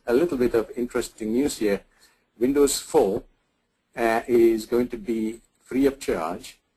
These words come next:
from Microsoft for A T Ms that are less than nine inches in screen in terms of the screen size.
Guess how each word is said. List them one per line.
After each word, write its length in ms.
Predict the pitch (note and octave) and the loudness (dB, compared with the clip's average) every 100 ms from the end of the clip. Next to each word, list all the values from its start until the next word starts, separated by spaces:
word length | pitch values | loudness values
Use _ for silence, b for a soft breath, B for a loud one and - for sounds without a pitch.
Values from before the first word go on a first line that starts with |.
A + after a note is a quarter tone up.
| _ | _
from 200 | A#2 A2 | -8 -6
Microsoft 640 | A2 G#2+ G#2+ - G2+ G2+ _ _ _ _ _ | -6 -8 -12 -8 -8 -8 _ _ _ _ _
for 360 | _ - A2 A#2 | _ -4 0 0
A 140 | A2 | -2
T 240 | A2+ A2+ A2 | -4 -4 -4
Ms 160 | G#2 A2+ | -4 -4
that 200 | G#2 G#2+ | -4 -4
are 180 | G#2 | -4
less 220 | G2+ A2 - | -2 -4 -6
than 280 | G#2 G2+ | -8 -6
nine 260 | G#2 G#2 G#2 | -6 -6 -6
inches 600 | G2+ G2 A2 F#2+ F#2+ - _ _ - | -8 -8 -8 -6 -8 -14 _ _ -12
in 120 | F#2+ | -10
screen 580 | - - A2 G2+ F#2+ F#2+ _ - | -8 -4 -2 -2 -6 -10 _ -14
in 120 | F#2+ | -10
terms 280 | G#2 G2 G2 | -8 -8 -8
of 60 | |
the 80 | F2+ | -10
screen 320 | - A2+ A#2 | -8 -2 -2
size. 360 | - D#2+ - | -4 -10 -14